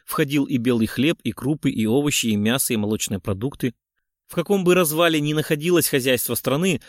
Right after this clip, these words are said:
уж на несколько десятков тысяч человек пища всегда найдётся.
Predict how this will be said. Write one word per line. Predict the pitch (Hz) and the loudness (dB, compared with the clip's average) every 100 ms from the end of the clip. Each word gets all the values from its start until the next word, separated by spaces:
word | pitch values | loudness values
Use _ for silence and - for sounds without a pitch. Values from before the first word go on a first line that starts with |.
| - | -8
уж | - 175 - - | 0 0 0 0
на | 139 | 0
несколько | 151 156 151 131 | 2 2 0 0
десятков | 135 - 135 - 127 - | -2 0 0 0 -4 -2
тысяч | 135 120 - | -4 -2 -2
человек | - 120 135 185 - - _ | 0 2 2 0 -2 -16 _
пища | 139 - 147 | -2 0 0
всегда | - 143 120 | -2 -2 0
найдётся. | 110 110 139 143 - 98 | 2 0 2 0 -2 -6